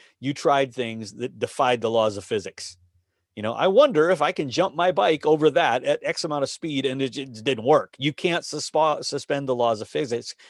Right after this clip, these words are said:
Jesus did. When he missed the boat or he chose not to get on the boat, he could walk on the water.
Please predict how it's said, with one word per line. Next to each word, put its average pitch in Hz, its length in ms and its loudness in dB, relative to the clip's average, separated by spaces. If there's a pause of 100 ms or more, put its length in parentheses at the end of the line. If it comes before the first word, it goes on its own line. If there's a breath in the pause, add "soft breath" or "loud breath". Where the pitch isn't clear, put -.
(160 soft breath)
Jesus 110 420 -8
did. 131 380 0 (240 soft breath)
When 117 120 -10
he 107 140 -10
missed 113 400 -6
the 180 80 2
boat 214 460 2
or 120 140 0
he 120 100 -2
chose 131 320 0
not 160 200 -4
to 180 60 -8
get 180 180 0
on 196 200 0
the 165 80 0
boat, 131 280 4 (140)
he 175 140 -4
could 104 160 -6
walk 113 440 2
on 165 60 2
the 151 80 -2
water. 147 380 -2